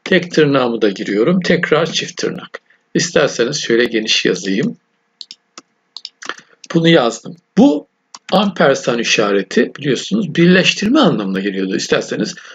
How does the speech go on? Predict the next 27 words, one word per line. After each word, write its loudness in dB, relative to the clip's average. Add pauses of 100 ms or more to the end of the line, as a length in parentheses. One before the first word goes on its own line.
(140)
concatenate 0
de 2
kullanabilirsiniz. -4
Ama 2
concatenate, -4 (240)
yani -2
birleştir 0
komutu -4
da, 0 (340)
e, 2 (400)
bunun 4
için, 0 (400)
e, 0
gerekli 0
olmaz. 0 (340)
Bakın 0
buradan 4
al -4
dedim. 0 (580)
A 4
ikiyi -4
bu -8
şey. -2
Yine 6
birleştirmeyi -2
kullanıyorum. -2 (500)
E, 4